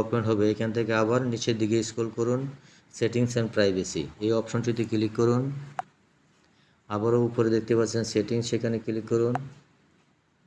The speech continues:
নিচের দিকে স্ক্রল করুন, এখানে দেখতে পাচ্ছেন রিঅ্যাকশন প্রিফারেন্স। মূল ফাংশনটা হচ্ছে এখানে এই অপশনটির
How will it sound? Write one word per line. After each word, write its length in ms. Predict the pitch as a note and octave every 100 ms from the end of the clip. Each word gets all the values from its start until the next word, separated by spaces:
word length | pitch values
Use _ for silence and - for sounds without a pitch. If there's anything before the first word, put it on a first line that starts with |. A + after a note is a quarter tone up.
| _ _ _ _ _ _ _ _ _ _ _ _ _ _ _ _ _ _ _ _ _ _ - -
নিচের 280 | A2+ A2+ B2 G#2+
দিকে 160 | G#2+ A2+
স্ক্রল 200 | - A#2 A2
করুন, 240 | A#2 A#2+ C3+ C#3+ - - _ _ _ _ _ G#2+
এখানে 300 | G#2+ A#2 A#2
দেখতে 200 | A2+ A2+ G#2+
পাচ্ছেন 260 | A2+ - B2 G#2+
রিঅ্যাকশন 400 | A2 A2 - A#2 A2+
প্রিফারেন্স। 580 | G#2 G#2+ F#2+ D#2 - - - _ _ _ _ _ _ A2+
মূল 160 | A#2+ A#2+
ফাংশনটা 440 | A2 G#2+ B2 A#2+ A#2
হচ্ছে 180 | A2 A#2 A2
এখানে 260 | A2+ A#2+ D#3 - - - _ _ A2+
এই 140 | A2+ A#2 A2+
অপশনটির 500 | A2 B2+ A#2+ A#2+ A#2+